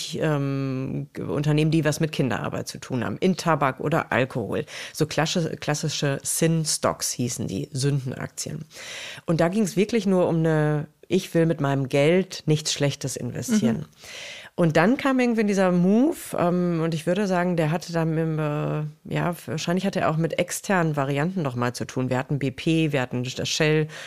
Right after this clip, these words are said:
Speaker 1: Horizon-Problem, wir hatten die Volkswagen-Diesel-Affäre. Ähm, und da kam dann plötzlich so diese Erkenntnis, hey,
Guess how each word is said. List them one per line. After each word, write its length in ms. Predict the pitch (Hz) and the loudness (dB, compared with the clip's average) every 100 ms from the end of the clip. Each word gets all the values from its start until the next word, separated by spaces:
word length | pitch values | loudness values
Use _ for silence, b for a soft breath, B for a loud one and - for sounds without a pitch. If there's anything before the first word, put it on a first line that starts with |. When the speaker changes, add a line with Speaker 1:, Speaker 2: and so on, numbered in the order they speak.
| B | B
Speaker 1:
Horizon-Problem, 1080 | - 135 143 160 147 147 143 - 131 139 143 | -2 2 2 2 2 0 0 -2 -2 2 2
wir 100 | 131 | 2
hatten 220 | 120 - 123 | 0 0 -2
die 80 | |
Volkswagen-Diesel-Affäre. 1500 | 131 - 160 - 135 135 131 165 151 131 - 147 143 131 135 135 B B B B B B | 0 0 0 0 -2 0 -2 -2 -2 -4 -2 0 2 2 0 -2 B B B B B B
Ähm, 580 | 147 143 139 139 139 139 | 0 2 4 2 2 0
und 160 | - 156 | 0 2
da 260 | 147 147 147 | 4 4 2
kam 380 | - 170 190 | 0 2 2
dann 100 | 196 165 | 2 2
plötzlich 300 | 180 - 151 | 0 0 0
so 120 | 160 | 0
diese 220 | 160 151 | 2 2
Erkenntnis, 800 | 131 - 131 - 151 175 208 - | 0 -2 -6 0 0 2 -2 2
hey, 240 | 165 160 | 4 4